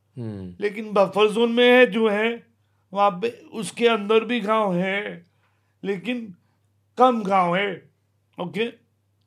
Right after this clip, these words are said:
Speaker 2: गांव बहुत कम है, छोटे-छोटे गांव है, आदिवासी के गांव है, ट्राइबल विलेजेस है। तो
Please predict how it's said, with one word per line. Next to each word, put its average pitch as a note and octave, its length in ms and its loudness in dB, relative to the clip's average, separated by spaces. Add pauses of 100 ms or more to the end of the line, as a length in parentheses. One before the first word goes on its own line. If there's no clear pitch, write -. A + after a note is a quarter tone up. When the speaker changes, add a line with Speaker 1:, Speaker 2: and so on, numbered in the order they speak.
(1300)
Speaker 2:
गांव F#3 260 4
बहुत G#3 300 -6
कम G3 220 -4
है, G3+ 160 -4
छोटे-छोटे F#3 540 -4
गांव F3 320 -2
है, F#3 80 -6
आदिवासी E3+ 680 -4
के E3+ 160 -8
गांव E3 280 -6
है, E3+ 80 -8
ट्राइबल E3 420 -6
विलेजेस E3+ 520 -8
है। F#3 140 -6 (1040)
तो - 220 -18